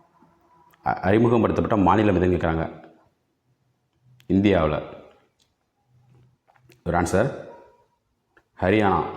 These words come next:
சரிங்களா? ஆப்ஷன் ஏ தான் கரெக்ட். ரொம்ப, ரொம்ப இம்பார்ட்டன்ட். பார்த்துங்க, இந்த கொஸ்டின் வந்து எக்ஸாமில் கண்டிப்பாக எதிர்பார்க்கலாம். ஆப்ஷன் ஏ தான் கரெக்ட், ஹரியானா. முதன் முதலில் மதிப்பு கூட்டு வரி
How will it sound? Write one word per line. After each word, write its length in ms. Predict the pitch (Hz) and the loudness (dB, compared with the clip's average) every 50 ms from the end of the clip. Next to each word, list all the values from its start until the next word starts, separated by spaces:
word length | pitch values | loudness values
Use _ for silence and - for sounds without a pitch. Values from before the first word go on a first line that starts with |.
| - - - | -16 -10 -4
சரிங்களா? 240 | - 87 87 92 92 85 80 | -2 0 2 2 2 2 2
ஆப்ஷன் 300 | 82 90 - - 92 85 | 0 -2 0 0 0 0
ஏ 100 | 87 92 | 2 2
தான் 120 | 92 92 90 | 2 2 0
கரெக்ட். 300 | 87 82 78 - 98 123 170 170 - - - - - - - - _ _ _ _ _ | 0 -2 0 0 0 0 0 0 -6 -12 -16 -20 -20 -20 -20 -20 _ _ _ _ _
ரொம்ப, 260 | - 78 85 90 95 | -6 -4 -2 0 2
ரொம்ப 120 | 95 98 98 | 2 2 2
இம்பார்ட்டன்ட். 440 | 95 92 90 90 80 92 120 165 165 - - - - | 2 2 0 0 0 0 -2 -2 -2 -4 -12 -14 -8
பார்த்துங்க, 200 | - 78 76 90 | -8 -4 -2 0
இந்த 120 | 92 90 87 | 0 2 2
கொஸ்டின் 240 | 85 80 98 92 92 | 0 0 0 0 2
வந்து 100 | 90 82 | 2 0
எக்ஸாமில் 280 | 76 - 92 90 87 | 0 0 0 0 2
கண்டிப்பாக 300 | 85 85 85 85 87 87 | 2 0 2 2 2 2
எதிர்பார்க்கலாம். 440 | 87 87 - 80 - 85 92 127 175 - - - - - - - - - _ _ _ _ _ _ _ _ _ _ _ _ _ _ _ _ _ _ _ _ _ _ _ _ _ | 2 0 -2 -2 0 0 2 2 0 -2 -6 -12 -18 -20 -20 -20 -20 -20 _ _ _ _ _ _ _ _ _ _ _ _ _ _ _ _ _ _ _ _ _ _ _ _ _
ஆப்ஷன் 260 | - 90 85 - 90 90 | -6 -4 0 0 2 2
ஏ 80 | 92 | 4
தான் 140 | 90 95 92 | 2 2 2
கரெக்ட், 240 | 92 85 87 85 - - | 0 0 0 -2 -4 -4
ஹரியானா. 400 | - 85 82 90 90 85 82 80 - - - - | -2 0 2 2 2 2 0 -4 -6 -10 -12 -6
முதன் 280 | - 82 87 107 107 107 | -4 0 0 2 4 4
முதலில் 340 | 107 95 87 98 123 131 | 4 4 4 4 2 2
மதிப்பு 400 | - - 92 95 107 104 - 101 | 2 2 2 2 2 2 0 -2
கூட்டு 280 | - 95 92 90 - 98 | -2 -2 -2 0 2 2
வரி 220 | 90 90 90 87 | 4 4 4 2